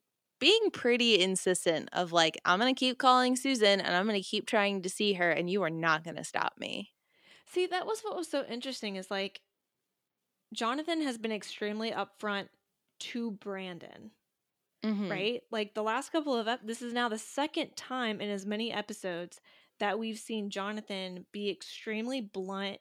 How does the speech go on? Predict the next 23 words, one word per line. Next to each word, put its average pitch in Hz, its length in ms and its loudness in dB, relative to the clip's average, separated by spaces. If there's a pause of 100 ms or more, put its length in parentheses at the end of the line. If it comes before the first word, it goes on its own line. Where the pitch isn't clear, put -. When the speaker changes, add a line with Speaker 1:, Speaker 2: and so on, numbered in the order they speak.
(160)
Speaker 2:
and 190 220 -6
forward 185 800 -4 (440)
with 208 200 -4 (120)
Brandon, 247 560 0
but 220 180 -2
not 277 220 -4
necessarily 247 880 -2
with 185 140 -6
Susan. 185 300 -6
He 208 160 -4
was 220 100 0
a 196 60 -6
little 196 140 -4
bit 180 120 -2
more 208 260 -2
forward 175 500 -2 (120)
this - 220 0
episode. 190 560 -6 (340)
He 226 100 -10
straight 220 200 -2
up 190 80 -4
tells 208 240 -4
sh-, - 60 -10